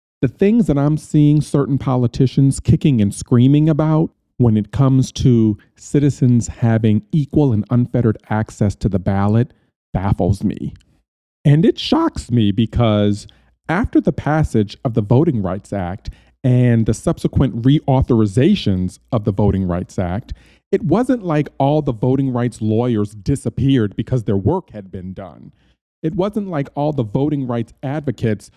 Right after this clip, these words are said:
suddenly moved on to other issues because the work was done.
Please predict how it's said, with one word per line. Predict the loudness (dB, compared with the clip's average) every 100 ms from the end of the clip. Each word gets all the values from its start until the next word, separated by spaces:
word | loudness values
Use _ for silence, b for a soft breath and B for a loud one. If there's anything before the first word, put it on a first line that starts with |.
| _
suddenly | -16 -8 -6 -6 -6 -4 -6 b -6
moved | 0 0 0 0
on | 0 0
to | -4 -8
other | -6 -4 -2
issues | -2 0 0 0 0
because | -2 -2 0
the | 0
work | 0 -2 -4 -8
was | -8 -6
done. | -4 -4 -6 -14